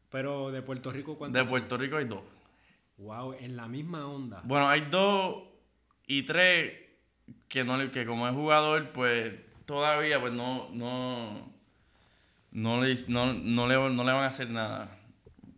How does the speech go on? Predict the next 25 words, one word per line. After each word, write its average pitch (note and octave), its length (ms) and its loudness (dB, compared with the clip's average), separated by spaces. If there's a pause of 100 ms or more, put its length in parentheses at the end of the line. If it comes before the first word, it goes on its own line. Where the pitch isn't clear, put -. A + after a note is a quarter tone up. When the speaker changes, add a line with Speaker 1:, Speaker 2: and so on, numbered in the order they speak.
(320)
Speaker 2:
Están, B2 680 -6
o A2 80 -12
está, A#2 460 -2 (200)
yo A#2 80 -14
creo A2+ 80 -4
que A#2 80 -2
podemos A2+ 220 -4
decir A2 140 -6
los A2 100 -6
nombres, A#2 300 -4
porque A2 160 -6
ya A2 100 -2
todo G#2+ 100 -6
el A2 60 0
mundo A2 180 0
sabe. A2+ 320 0
Ale-, G#2+ 200 0
Alex A#2 300 4
Cora, D3+ 480 2 (300)
dirigente A2 540 -6
de B2 80 2
la B2 80 2
media, B2+ 640 -2
de A#2+ 160 -6
la A2 300 0